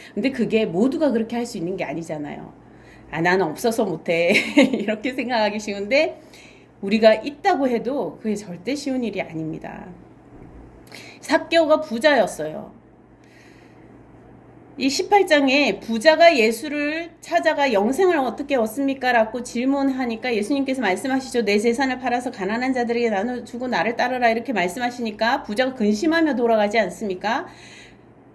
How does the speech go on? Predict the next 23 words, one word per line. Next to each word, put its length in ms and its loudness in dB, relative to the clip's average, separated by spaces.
가진 460 2
것을 340 0
나눈다는 720 0
것이 560 -6
결코 600 -2
쉽지 400 -4
않습니다. 800 -4
많이 580 6
가진 400 2
사람이 800 0
많이 320 4
나눌 320 4
수 140 -4
있는 240 2
것이 240 -2
아니에요. 560 -6
쉽지 420 -4
않아요. 420 -4
그동안 420 4
의지해 380 0
오던 360 0
재산을, 680 0
재물을 920 0